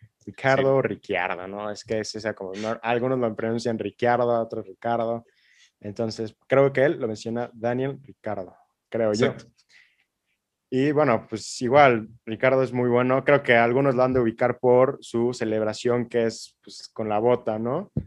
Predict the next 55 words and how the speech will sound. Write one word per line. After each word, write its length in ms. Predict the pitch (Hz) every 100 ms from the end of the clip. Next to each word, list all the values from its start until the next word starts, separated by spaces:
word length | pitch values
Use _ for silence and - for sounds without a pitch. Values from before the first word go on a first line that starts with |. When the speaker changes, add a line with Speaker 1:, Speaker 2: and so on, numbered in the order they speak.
| -
Speaker 1:
Tomándose 540 | - 113 117 117 113 110
Speaker 2:
Exacto. 200 | 104 107
Speaker 1:
ahí 80 | 110
la 180 | 107 104 -
Speaker 2:
Tomando 300 | - 120 127
la 160 | 107 98
Speaker 1:
champaña 480 | 101 95 101 98 95
Speaker 2:
champaña. 60 | - _ -
Speaker 1:
en 140 | 107
la 100 | 104
bota. 520 | 104 117 117 120 101 - _
Creo 220 | 113 113
que 160 | 110 101
el, 180 | 104 _
algunos 320 | 107 117 127
lo 60 | 113
han 100 | 120
de 80 | 113
ubicar 340 | 101 - 107
de 120 | 104
eso. 180 | 98 92
Si 160 | - 110
no, 340 | 120 160 139
véanlo, 400 | 117 135 143 143
es 140 | 120
muy 320 | 120 113 127 123
bueno. 420 | 120 127 151 180 _ _
Y 140 | 110
su 100 | 104
celebración 420 | 107 110 110 135 131
en 120 | 113
Mónaco 460 | 117 123 120 101
cuando 280 | 92 101 98
ganó, 420 | 98 104 127 190 165 95
igual. 340 | 95 104 98 _ _ _ _ _ -
Muy, 240 | 113 113
muy 160 | 110 110
Speaker 2:
Muy, 120 | 107
Speaker 1:
bueno. 140 | 98
Speaker 2:
muy 140 | 113 113
impresio-, 380 | 107 104 - 90 82
eh, 280 | 78 117 117
es 160 | 127 131
muy, 100 | 127
es 60 | -
Speaker 1:
No, 120 | 160
Speaker 2:
muy 80 | 147
Speaker 1:
y, 40 |
Speaker 2:
chistoso. 300 | 131 - -
Speaker 1:
y 60 | 135
creo 200 | 165 180
que 100 | 151
es 140 | 151
el, 400 | 160 135 113 113 -
el, 760 | 113 110 107 104 104 104 101